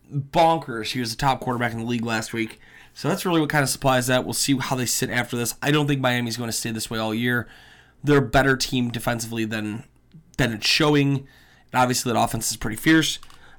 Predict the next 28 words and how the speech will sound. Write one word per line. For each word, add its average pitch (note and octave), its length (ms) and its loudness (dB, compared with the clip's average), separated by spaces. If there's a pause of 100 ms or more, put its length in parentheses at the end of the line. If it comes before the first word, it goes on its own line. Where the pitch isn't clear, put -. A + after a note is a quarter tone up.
Um, A#2 720 2
Mac G3 280 0
Jones A3+ 280 6
has F#3 140 2
a D3+ 60 2
good C#3 120 4
matchup, B2 360 0
though, B2 120 -2
this A#2 180 -4
week. - 300 -4 (100)
He D#3+ 220 0 (1300)
faces E3+ 520 2
the C3 60 0
Ravens. F3 500 2 (920)
Uh, B2 480 6
shall - 160 2
we B3 80 4
say G#3+ 180 4
alludes D#3+ 600 4
to - 140 -2
a A#2 40 -4
good A2+ 160 -4
matchup. G#2 380 -6 (1800)
Obviously, F#3 500 4
that's E3+ 220 0
another D#3+ 240 6
skewed C#3+ 640 2
line. A#2 500 2